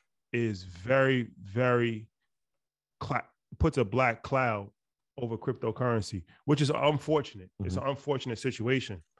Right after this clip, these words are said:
Speaker 1: So I say that to say, I would highly, strongly not recommend anybody use Coinbase for all of those reasons. Um, and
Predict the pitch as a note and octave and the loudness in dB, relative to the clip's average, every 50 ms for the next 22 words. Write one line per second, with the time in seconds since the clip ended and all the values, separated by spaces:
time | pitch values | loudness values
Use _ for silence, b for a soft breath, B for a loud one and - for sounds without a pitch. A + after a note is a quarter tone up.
0 | _ _ - - C3 A#2 G#2+ - - D3+ D#3 C#3+ C3 - - A2 - - A#2 A2 | _ _ -2 0 0 2 2 2 2 4 4 4 4 2 0 -6 -6 -4 -2 -2
1 | G#2+ G2 - _ _ _ _ _ _ _ _ _ _ _ _ _ _ _ _ - | -2 -4 -6 _ _ _ _ _ _ _ _ _ _ _ _ _ _ _ _ -20
2 | - _ _ _ _ _ A2+ A2+ A2 A2 G#2+ G2+ - - C3 C3+ C3+ C3+ C3+ C3+ | -20 _ _ _ _ _ 2 2 4 4 2 0 0 2 2 4 4 2 0 -2
3 | B2+ A#2 - - - - B2+ B2+ B2+ B2 A#2+ A#2+ B2 B2 A#2+ A#2 - _ _ _ | -4 -4 -6 -10 -10 -4 -2 0 2 2 2 2 2 0 0 -2 -4 _ _ _
4 | _ _ _ _ _ _ G#2+ G#2 A#2+ B2+ B2+ - - A2+ A#2+ A#2+ A#2 - A2+ A2+ | _ _ _ _ _ _ -6 -2 0 0 0 -2 -2 -2 -2 -2 -2 -2 -4 -2
5 | A2+ A#2 A#2 A2+ A2+ - - A#2+ C3+ D3 C3+ A#2+ A2+ A2 G#2 G#2 G#2+ G#2 G#2 G#2 | -2 -2 -2 -2 -4 -6 -6 -4 -2 -2 -2 -2 -2 -2 -2 -2 -4 -4 -4 -6
6 | G#2 - - - A#2+ B2 B2 A2+ F#2+ G2 F#2+ F#2+ F#2 - - - _ _ - C3+ | -6 -8 -6 -4 -2 -2 0 0 -2 -2 -4 -4 -6 -10 -14 -20 _ _ 2 2
7 | B2+ - - C3 C#3 C3 A#2+ A2 A2 G#2 G#2 F#2+ G2 G#2 A#2 B2+ A#2 F2 F#2 F#2 | 2 4 4 4 4 4 2 -2 -4 -6 -8 -10 -10 -8 -6 -6 -6 -8 -10 -14
8 | G2+ G2+ _ _ b b b b b b b _ _ - A2+ A#2 A#2 A2+ A2 A2 | -16 -20 _ _ b b b b b b b _ _ -2 0 2 4 4 4 4
9 | G#2+ G#2+ G#2 G#2 G2 F#2+ - - _ _ _ _ _ _ _ _ _ _ - B2 | 4 4 2 0 -2 -4 -6 -10 _ _ _ _ _ _ _ _ _ _ 0 2
10 | C#3 C#3+ C3+ B2 A2+ G#2 G#2 G2+ - | 4 4 4 4 2 0 -4 -6 -10